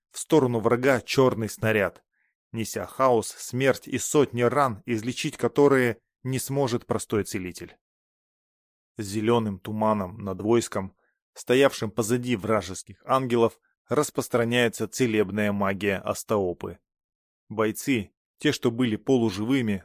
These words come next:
даже лишившиеся конечностей, встают, вновь берутся за оружие,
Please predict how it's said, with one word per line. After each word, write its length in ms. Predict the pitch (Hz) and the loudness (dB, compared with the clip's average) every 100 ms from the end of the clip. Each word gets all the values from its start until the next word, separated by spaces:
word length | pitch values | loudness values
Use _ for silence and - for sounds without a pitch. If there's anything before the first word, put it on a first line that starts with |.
| - | -12
даже 440 | 104 135 120 120 | 0 2 4 0
лишившиеся 840 | 98 123 127 - 127 - 101 - 98 | -2 -4 -4 -2 -4 -4 -8 -8 -6
конечностей, 800 | 110 131 131 123 104 - 101 - _ _ - | -2 -2 -2 -4 -6 -6 -8 -10 _ _ -18
встают, 560 | - 104 120 135 - _ _ _ | -4 0 2 0 -2 _ _ _
вновь 320 | 101 147 123 | -2 0 2
берутся 460 | 107 127 123 110 101 | 4 4 4 2 0
за 160 | 101 | 0
оружие, 520 | 104 135 110 113 101 | 2 2 4 4 2